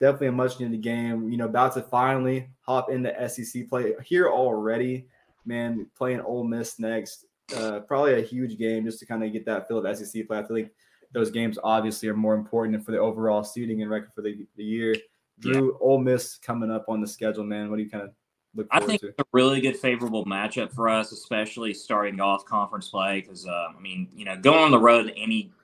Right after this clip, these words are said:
Speaker 2: you know, against any team in the S E C is always tough, but Ole Miss is, I mean, let's just be real, they're not very good. They lost to Wofford yesterday, so they're not, you know, they're,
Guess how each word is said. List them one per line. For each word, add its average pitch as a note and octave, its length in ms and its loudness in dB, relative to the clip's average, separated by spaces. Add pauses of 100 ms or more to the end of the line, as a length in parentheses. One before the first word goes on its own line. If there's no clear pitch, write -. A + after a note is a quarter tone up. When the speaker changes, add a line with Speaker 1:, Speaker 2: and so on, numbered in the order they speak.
Speaker 2:
you G2+ 120 -12
know, F2 120 -10 (220)
against F#2+ 300 -8
any A#2 160 6
team A2 200 2
in G2 60 0
the F#2 100 0
S F#2 160 -6
E F#2 40 -14
C G2 180 -6
is F2+ 80 -6
always F#2 340 -2
tough, F2+ 400 2 (140)
but G2+ 340 6 (400)
Ole C#3+ 220 2
Miss C3+ 340 2
is, A#2 100 -8
I A2 60 -4
mean, A2 180 -2
let's G2+ 160 -8
just - 160 -12
be B2 80 -4
real, G#2+ 420 2
they're G2+ 120 -2
not G#2+ 180 0
very A#2+ 200 4
good. G#2 360 0
They G2 60 -6
lost G#2+ 240 -2
to B2+ 80 -4
Wofford G2+ 500 2 (220)
yesterday, F2+ 600 -4
so F2+ 240 -4
they're F#2+ 120 -4
not, G#2+ 320 2 (240)
you F#2+ 100 -6
know, E2 240 -6
they're, F#2 220 -6